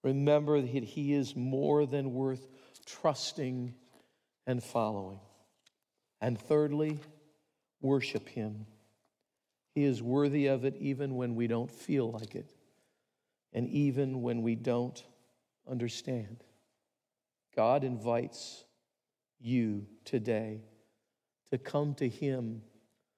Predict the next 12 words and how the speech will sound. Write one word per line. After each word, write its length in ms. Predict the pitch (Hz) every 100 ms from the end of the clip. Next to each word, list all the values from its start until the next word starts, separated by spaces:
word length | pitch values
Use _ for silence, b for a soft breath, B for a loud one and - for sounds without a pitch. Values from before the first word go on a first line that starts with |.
| _ -
with 140 | 135
your 100 | 127
questions, 960 | 120 - 139 - - 139 123 120 - - _ _ _ _ -
with 140 | 139
your 140 | 131 123
struggles, 880 | - 135 131 123 131 123 - - - _ _ _ _ _ _
with 140 | 147 135
your 140 | 131
fears, 960 | - - 139 127 120 117 113 - - - _ _ _ _ _
with 120 | 143
your 140 | 131 127
hurts, 880 | - - 127 123 - - - -